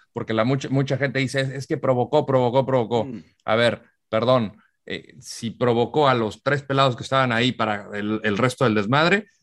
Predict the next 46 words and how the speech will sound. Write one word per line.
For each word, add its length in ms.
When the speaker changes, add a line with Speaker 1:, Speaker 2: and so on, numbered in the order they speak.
Speaker 1:
ok, 160
quizá 280
las 140
palabras 400
puedan 240
ser 140
equivocadas, 500
pero 180
él 240
lo, 440
lo, 260
lo 260
dice 320
para 540
haber 340
calmado 400
a 20
los 140
que 80
estaban. 460
Y 120
lo 200
que 100
hizo 220
después, 640
él, 240
él 140
metió 480
a 20
lo, 220
la, 180
la 140
gente 320
del 140
Atlas 180
Speaker 2:
Metió 160
Speaker 1:
al, 60
Speaker 2:
gente 280
Speaker 1:
al 60
Speaker 2:
al, 60
Speaker 1:
vestidor. 440
Speaker 2:
al 140
vestidor, 580
sí, 200
sí, 100
sí. 240